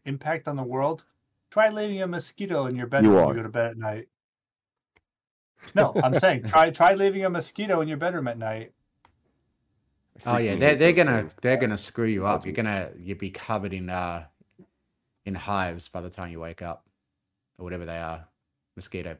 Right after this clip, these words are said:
Speaker 1: Right, but the
Speaker 3: bites.
Speaker 1: point is,
Speaker 2: Mosquito
Speaker 1: the
Speaker 2: bites.
Speaker 1: point is, you can, anyone can make a difference.
Speaker 3: Yeah.
Speaker 2: Negative or positive, because a stupid mosquito is negative impacting.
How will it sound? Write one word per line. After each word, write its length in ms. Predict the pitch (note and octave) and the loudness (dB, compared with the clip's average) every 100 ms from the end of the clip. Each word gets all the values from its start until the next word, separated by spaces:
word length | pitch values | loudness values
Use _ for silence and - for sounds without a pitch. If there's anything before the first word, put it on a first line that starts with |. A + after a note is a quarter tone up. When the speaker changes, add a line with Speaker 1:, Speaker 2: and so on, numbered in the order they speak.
| E2+ | -2
Speaker 1:
Right, 100 | D#3+ | -2
but 80 | D#3+ | -4
the 60 | - | 0
Speaker 3:
bites. 20 | |
Speaker 1:
point 260 | A#3 C4 G3+ | 2 2 2
is, 400 | D3 C3 - - _ _ | 0 -2 -10 -20 _ _
Speaker 2:
Mosquito 180 | - D#2 | -2 0
Speaker 1:
the 60 | - | -2
Speaker 2:
bites. 20 | |
Speaker 1:
point 260 | C#3+ F#3+ F3 | 0 0 2
is, 320 | C#3+ C3 - | 0 -2 -4
you 120 | D#3+ | -6
can, 460 | D#3 D#3 C3+ C3+ C3 _ _ _ _ _ _ _ _ _ _ _ _ _ - _ | -4 -4 -4 -6 -10 _ _ _ _ _ _ _ _ _ _ _ _ _ -20 _
anyone 300 | D#3+ E3+ E3 | -2 -2 -2
can 120 | D3+ | -2
make 140 | C3+ B2 | -4 -4
a 60 | |
difference. 560 | G#2+ - G2 - - - _ _ _ _ _ _ _ _ _ _ _ _ _ _ _ _ _ _ _ _ _ _ _ | -10 -14 -18 -18 -20 -20 _ _ _ _ _ _ _ _ _ _ _ _ _ _ _ _ _ _ _ _ _ _ _
Speaker 3:
Yeah. 180 | E3+ C3+ | 0 2
Speaker 2:
Negative 340 | C#3 F#3 F#3+ E3 | 2 2 2 2
or 120 | E3 | -2
positive, 460 | D3 C#3+ C#3+ E2 - | -2 -4 -4 -12 -8
because 280 | F2 G2 F2+ | -4 -4 -4
a 40 | |
stupid 280 | - C#3 C#3 | -4 0 0
mosquito 480 | B2 - C3+ B2 F#2+ | -2 -2 0 0 0
is 160 | B2+ | -2
negative 360 | B2 A#2+ C3 A#2 | -2 -2 -4 -2
impacting. 580 | A#2 A2+ F#2 - - | -2 -4 -8 -10 -16